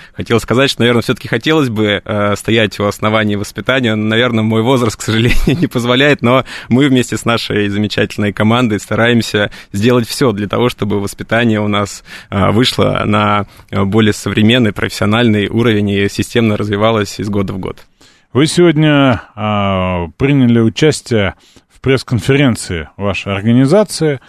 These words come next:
Speaker 2: а, которая, а, такое название достаточно серьезное у нее было, «Новая философия воспитания».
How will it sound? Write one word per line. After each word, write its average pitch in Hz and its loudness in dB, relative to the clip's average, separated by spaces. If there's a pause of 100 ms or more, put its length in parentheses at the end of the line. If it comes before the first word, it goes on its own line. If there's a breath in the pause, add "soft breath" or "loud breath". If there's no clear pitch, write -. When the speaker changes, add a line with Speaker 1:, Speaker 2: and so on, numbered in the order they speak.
(360 soft breath)
Speaker 2:
а, 85 -6
которая, 127 2 (200)
а, 90 -14
такое 101 -2
название 131 2 (180)
достаточно 104 -8
серьезное 131 0
у - 2
нее 113 4
было, 110 2
«Новая 127 4
философия 95 -8
воспитания». 92 -6